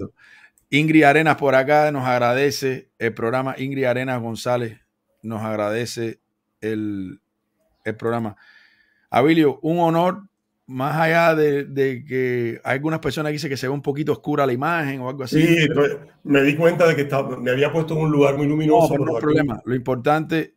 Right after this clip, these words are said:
Speaker 1: lo importante es tenerle aquí, eh, para mí, en lo personal, que lo acabo de conocer ahora,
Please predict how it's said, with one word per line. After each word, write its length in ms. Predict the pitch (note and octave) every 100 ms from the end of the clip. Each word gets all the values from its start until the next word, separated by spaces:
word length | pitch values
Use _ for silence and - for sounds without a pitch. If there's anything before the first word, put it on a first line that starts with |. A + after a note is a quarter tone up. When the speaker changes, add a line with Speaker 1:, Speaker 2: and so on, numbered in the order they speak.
| _
Speaker 1:
lo 100 | A#2+
importante 760 | B2 B2+ B2 D3 D#3 D3 D3 D3
es 340 | - - _ _
tenerle 400 | - B2 C#3 D#3
aquí, 500 | C#3+ C3+ D#3+ F3+ A#3 _ _ _ _ _ _ A2+
eh, 380 | A#2 A2+ A2 A2
para 240 | A#2+ A#2+
mí, 400 | B2+ D3+ F3+ A3+ _ _ _ _ _ _ _ -
en 240 | A#2+ B2+
lo 120 | B2+ B2
personal, 600 | B2+ A#2 A#2+ C#3 E3 G#3+ -
que 100 | A2+
lo 80 | A2+
acabo 260 | A2+ C#3 D3
de 60 |
conocer 460 | C3 C3 A2+ C#3+ C3+
ahora, 500 | B2+ C#3 C#3+ A2+